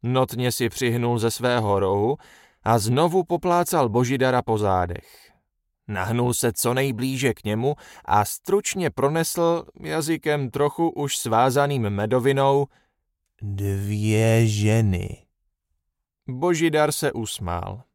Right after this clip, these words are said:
Leslav byl jedním z nejžádanějších šviháků Sjemomyslovy družiny. Moc dobře to o sobě věděl a přestože už byl stár přes třicet jar,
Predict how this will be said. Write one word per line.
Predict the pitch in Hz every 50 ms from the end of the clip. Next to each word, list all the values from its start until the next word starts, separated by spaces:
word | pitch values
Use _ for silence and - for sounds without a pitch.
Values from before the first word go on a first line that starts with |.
| _ _ _ _ _ _
Leslav | - 107 110 113 110 - 127 120 113 117 113 107
byl | 98 104 110 104 104
jedním | 104 101 113 110 107 120 117 113 110 107
z | 98
nejžádanějších | 95 104 104 120 123 110 117 113 113 107 113 117 117 113 113 110 - - 123 117 104 -
šviháků | - - 113 104 110 107 107 110 110 110 110 - - 113 117 117 120
Sjemomyslovy | 113 - - 117 110 113 113 117 117 117 113 - - 123 123 117 120 120
družiny. | 110 117 123 135 127 127 120 104 95 92 92 - _ _ _ _ _ _ _
Moc | - 151 170 190 196 160 143
dobře | - 180 175 151 156 180 180
to | - 185 165
o | - 160
sobě | - - 170 160 151 165 160 160
věděl | 143 160 160 160 135 123 110 98 95 98 90 - - - - - -
a | 107 107
přestože | - - - 160 160 - - 180 135 165 170
už | - 165 143
byl | 147 165 175 165 160
stár | - - - 139 143 147 147 131 -
přes | _ - - 139 135 -
třicet | - - 156 135 - 143 120 -
jar, | 107 107 104 - 123 143